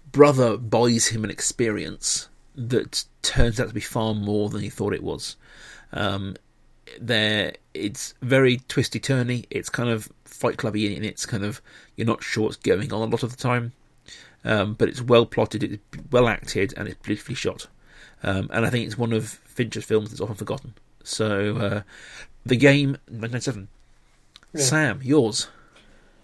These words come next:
Speaker 2: Um, yes, well, the first one was a bit ridiculous, um, so I'm glad I'm not, I don't have to go with that, because another one has, has come to me. Um, and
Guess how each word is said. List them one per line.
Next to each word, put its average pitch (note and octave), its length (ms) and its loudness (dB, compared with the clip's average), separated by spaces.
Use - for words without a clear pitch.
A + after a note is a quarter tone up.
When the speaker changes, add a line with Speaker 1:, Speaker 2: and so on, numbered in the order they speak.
Speaker 2:
Um, F#3+ 580 8
yes, F#3 480 6
well, G3+ 360 6
the G3 120 0
first G3 420 4
one D3+ 180 2
was C#3 160 -4
a - 40 -20
bit E3 180 -2
ridiculous, C#3 720 -4
um, C#3+ 260 -4
so D3 200 0
I'm C3 100 -4
glad D#3 200 4
I'm C3 140 -4
not, E3+ 220 -6
I D3 80 -2
don't C#3+ 220 2
have C3+ 200 -2
to C3+ 100 -2
go C3 160 2
with B2 100 -4
that, C#3 240 0
because D3 400 -2
another E3+ 360 0
one D3 180 2
has, C3+ 280 -4
has D3 140 -12
come D3 220 -8
to C#3 100 -12
me. B2+ 200 -6
Um, E3 420 0
and E3 560 -2